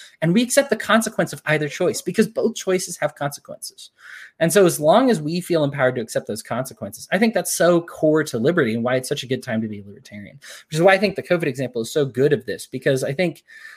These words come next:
um, and Brian, you and I are doing a lot of agreeing on a show where we're supposed to disagree, but I just think it's one of those things that I think it requires a level head to come to this conclusion, because there's so much, if you get a, what, you believe in the jab and you're a,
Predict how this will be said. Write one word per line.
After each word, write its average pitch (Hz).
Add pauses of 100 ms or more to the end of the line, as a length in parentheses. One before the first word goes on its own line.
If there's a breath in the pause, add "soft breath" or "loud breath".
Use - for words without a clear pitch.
(180 loud breath)
um, -
and 165
Brian, 185
you 185
and 170
I 156
are 156
doing 143
a 120
lot 131
of 123
agreeing 127
on 120
a 110
show 139
where 120
we're 110
supposed 202
to 151
disagree, 113 (300 loud breath)
but 226
I 220
just 247
think 247
it's 226
one 220
of 208
those 196
things 202
that 170
I 143
think -
it 147
requires 160
a 139
level 139
head 151
to 135
come 160
to 143
this 131
conclusion, 139
because 180
there's 180
so 196
much, 175 (400 loud breath)
if 165
you 160
get 175
a, 143 (220)
what, 117
you 147
believe 143
in 143
the 135
jab 117
and 113
you're 131
a, 117